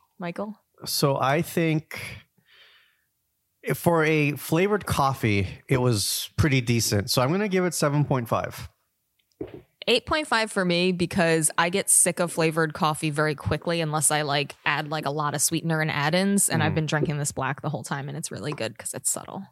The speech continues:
Speaker 2: So we'll cut, we'll go in the middle and go eight.
Speaker 1: Eight.
Speaker 2: Cool.
Speaker 1: All right, Lisa. The next item was a pumpkin spice protein smoothie. These are in the refrigerator, by the way.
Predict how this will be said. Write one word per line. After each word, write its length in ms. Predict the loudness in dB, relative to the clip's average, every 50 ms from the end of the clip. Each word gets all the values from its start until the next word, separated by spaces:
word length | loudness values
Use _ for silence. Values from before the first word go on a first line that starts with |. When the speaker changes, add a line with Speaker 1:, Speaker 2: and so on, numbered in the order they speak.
| _ -6
Speaker 2:
So 140 | -2 0
we'll 100 | 0 0 0
cut, 260 | 0 -2 -2 0 0
we'll 180 | 0 0 0 0
go 140 | 0 0
in 80 | 2 2
the 40 | 2
middle 160 | 2 2 2
and 80 | 2 0
go 120 | 0 0
eight. 220 | 0 0 0 -2 -2 0
Speaker 1:
Eight. 280 | 0 0 0 0 -4 _ _ _ _ _ _ _ _ _ _ -20 -20 -16 -12
Speaker 2:
Cool. 180 | -10 -10 -12 _ _ _ _ _ -10 -8
Speaker 1:
All 120 | -8 -6
right, 320 | -4 -4 -4 -4 -4 -4 -4
Lisa. 640 | -4 -4 -2 -2 -2 0 0 -2 -2 -4 -8 -12 _ _ _ _ -20 _ _ _ _ _ _ _ _ _ _ _ _ -6
The 80 | -2
next 320 | 0 0 -2 -2 -4 -4 0
item 540 | 0 0 2 2 0 0 -2 -4 -10 -12 -12 _ _ _ _ _ _ _ -6
was 140 | -4 0 0
a 80 | 0 0
pumpkin 420 | -2 -2 -2 -2 -2 -2 0 0
spice 320 | 0 2 2 2 2 0
protein 640 | -2 -4 -6 -2 0 0 2 0 0 -2 -2 -2 0
smoothie. 500 | 0 2 2 4 4 4 4 4 4 4
These 200 | 2 0 0 0
are 100 | 0 0
in 120 | 0 0 0
the 120 | 0 -2
refrigerator, 840 | -2 -4 -6 -6 -6 -4 0 0 0 2 2 2 0 0 0 -2 -2
by 160 | -2 -4 -4
the 100 | -2 -4
way. 360 | -2 -2 -2 -2 -4 -4 -6